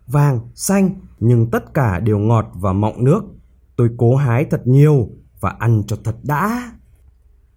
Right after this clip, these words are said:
Tôi đi dọc theo dòng suối về phía bên kia của hòn đảo. Ở một chỗ rẽ, tôi bắt gặp một ông lão đang ngồi dưới một gốc cây. Tôi dừng lại, vô cùng ngạc nhiên vì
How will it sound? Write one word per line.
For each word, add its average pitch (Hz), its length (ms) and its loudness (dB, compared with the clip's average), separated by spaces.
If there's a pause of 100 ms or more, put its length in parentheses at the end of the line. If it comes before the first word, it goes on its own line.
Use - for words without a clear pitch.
(260)
Tôi 151 120 2
đi 151 180 2
dọc 127 320 -2
theo 131 160 0
dòng 107 220 0
suối 113 440 0
về 113 200 0
phía 110 140 0
bên 180 220 2
kia 196 300 0
của 113 100 0
hòn 104 200 0
đảo. 95 400 -2 (400)
Ở 160 120 4
một 147 200 4
chỗ 180 160 -2
rẽ, 180 300 -2 (380)
tôi 127 100 -2
bắt 190 200 -4
gặp 127 200 -2
một 104 220 0
ông 127 200 0
lão 127 300 -2
đang 180 220 2
ngồi 139 200 4
dưới 113 140 0
một 190 180 0
gốc 214 200 -4
cây. 190 320 0 (560)
Tôi 156 120 2
dừng 139 200 0
lại, 120 280 0 (340)
vô 190 340 0
cùng 156 200 4
ngạc 143 200 0
nhiên 202 260 2
vì 147 140 0